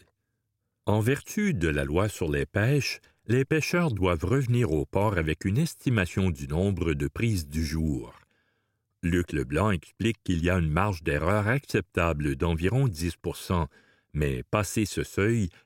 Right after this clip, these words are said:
les risques de recevoir un constat d'infraction sont grands. À preuve, le six juillet deux mille vingt-six, des agents des pêches du détachement de Chétican, en Nouvelle-Écosse, ont attendu que des navires de pêche de homard accostent au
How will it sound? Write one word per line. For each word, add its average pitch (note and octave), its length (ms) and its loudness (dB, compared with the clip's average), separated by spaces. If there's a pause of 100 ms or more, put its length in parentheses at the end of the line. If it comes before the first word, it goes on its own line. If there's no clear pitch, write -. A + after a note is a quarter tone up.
les B2 200 2
risques F3+ 400 -2
de D#2+ 160 0
recevoir F2 580 0
un C#2+ 160 -2
constat B2+ 540 0
d'infraction G2 720 -2
sont F#2+ 260 -2
grands. D2 300 -4 (960)
À C#2+ 120 -4
preuve, G#2+ 540 0 (340)
le A2 140 0
six G3 240 -2
juillet F#2+ 380 0
deux F2 140 0
mille A#2+ 200 2
vingt-six, E2+ 680 -2 (200)
des D2+ 420 -2
agents G#2 300 2
des C#2 160 0
pêches G2 380 0
du D2 280 -6
détachement F#2+ 640 0
de C#2+ 300 -2
Chétican, B2 800 -2
en E2 140 0
Nouvelle-Écosse, D2+ 800 -2 (240)
ont A2+ 300 2
attendu A#2+ 580 0
que - 120 0
des D2 280 -2
navires F2 360 2
de D2 140 -2
pêche G2 300 0
de E2 100 0
homard E2+ 480 0
accostent C3 440 -2
au D2 120 0